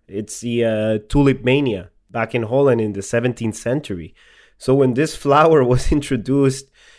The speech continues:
in Holland, it became a novelty, it became a luxury item, it became something beautiful.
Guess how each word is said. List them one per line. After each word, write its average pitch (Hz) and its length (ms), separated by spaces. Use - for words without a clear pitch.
in 123 200
Holland, 123 460
it 113 120
became 127 400
a 113 60
novelty, 123 560
it 98 80
became 127 400
a 113 80
luxury 123 600
item, 98 280
it 101 120
became 117 280
something 117 480
beautiful. 131 560